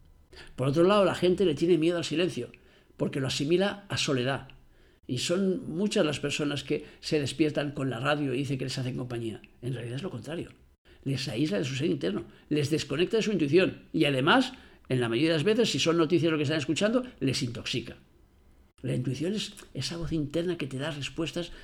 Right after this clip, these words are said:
a las preguntas. Pero claro, tiene un enemigo muy potente enfrente, que además del, del ruido, y es tu mente analítica,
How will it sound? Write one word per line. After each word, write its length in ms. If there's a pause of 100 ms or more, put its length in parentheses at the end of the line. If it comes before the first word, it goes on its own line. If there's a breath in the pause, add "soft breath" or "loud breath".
a 80
las 160
preguntas. 540 (760 soft breath)
Pero 180
claro, 300
tiene 200
un 140
enemigo 300
muy 100
potente 360
enfrente, 500 (380)
que 240
además 360
del, 220
del 140
ruido, 340 (180)
y 80
es 140
tu 100
mente 260
analítica, 480